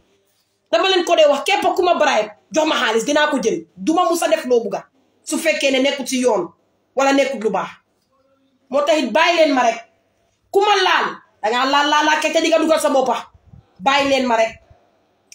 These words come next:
Bàyyi leen ma. Affaire bi Yàlla la, bàyyi leen ma. Bàyyi leen ma.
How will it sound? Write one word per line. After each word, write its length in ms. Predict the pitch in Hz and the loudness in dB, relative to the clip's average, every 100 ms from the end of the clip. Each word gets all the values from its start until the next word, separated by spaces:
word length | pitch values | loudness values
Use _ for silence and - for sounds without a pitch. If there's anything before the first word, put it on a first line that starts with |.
| _ _ _ _ - 190 | _ _ _ _ -18 0
Bàyyi 280 | 320 349 339 | 2 4 4
leen 180 | 330 311 | 4 4
ma. 100 | 311 302 - _ _ _ _ _ _ _ _ _ - | 2 -2 -10 _ _ _ _ _ _ _ _ _ -6
Affaire 300 | 269 311 302 | -4 0 0
bi 100 | 277 | 2
Yàlla 280 | 294 302 285 | 2 2 2
la, 120 | 247 240 | 0 2
bàyyi 240 | 277 262 | 2 2
leen 180 | 247 208 | 0 -2
ma. 200 | 208 - _ _ _ _ _ _ _ _ _ _ _ _ _ _ - | -6 -10 _ _ _ _ _ _ _ _ _ _ _ _ _ _ -8
Bàyyi 400 | 180 277 269 262 | 0 2 2 2
leen 200 | 254 226 | 0 0
ma. 120 | 226 | -2